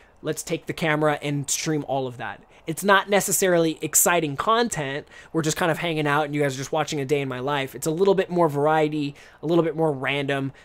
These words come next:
not very, uh, I'm kind of just have the camera rolling and I'm not, like, trying too hard. That will remain on Twitch. And that's what we've always been doing. So that content isn't very different than what I've been doing on Twitch. But now on YouTube,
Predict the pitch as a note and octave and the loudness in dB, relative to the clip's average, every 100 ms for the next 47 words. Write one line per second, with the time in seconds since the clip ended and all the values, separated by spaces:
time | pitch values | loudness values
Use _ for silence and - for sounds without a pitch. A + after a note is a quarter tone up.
0 | - - E3 D#3 D3 D#3 D3 C#3+ C3+ C3+ | -12 0 0 2 4 6 6 4 0 -2
1 | C3+ B2+ D#3+ D#3+ E3+ D3 B2+ C3+ - D#3 | -4 -2 -2 0 0 0 -2 -4 -6 -20
2 | D3+ - - C#3+ D#3+ D3 E3 D#3 D3+ D3 | -20 -20 -6 0 2 0 0 0 2 2
3 | C#3+ C#3+ C#3+ C#3 C3+ C#3 - C3+ - D#3 | 2 -2 -4 -4 -4 -4 -6 -8 -8 -6
4 | C#3 B2+ - E3 F#3 G3+ A3 - - - | -6 -6 -2 4 6 4 2 -8 -20 -8
5 | D#3+ F#3 - D#3 D3+ D3 C#3 B2+ B2+ - | 4 4 4 2 4 2 0 -4 -10 -14
6 | - - E3 G#3 A3+ B3 G3+ F3+ F3 D#3 | -12 -4 6 6 6 2 0 2 2 2
7 | D3 C3+ C3+ A#2 A2 D#3+ E3+ G3 F#3+ F3+ | 0 -2 -4 -6 -4 2 2 2 2 0
8 | F#3 - D#3+ D#3 C3+ D#3 C3 - G3 - | 0 -4 -6 -6 -2 0 0 2 2 2
9 | - C#3+ C3+ B2 A#2+ A#2 A2+ - B2 - | -6 -6 -6 -8 -12 -14 -14 -12 -12 -8
10 | D#3 F#3 A#3+ F#3+ D#3 A#3 A#3+ D3 B2+ | 0 4 6 4 0 -4 -2 0 0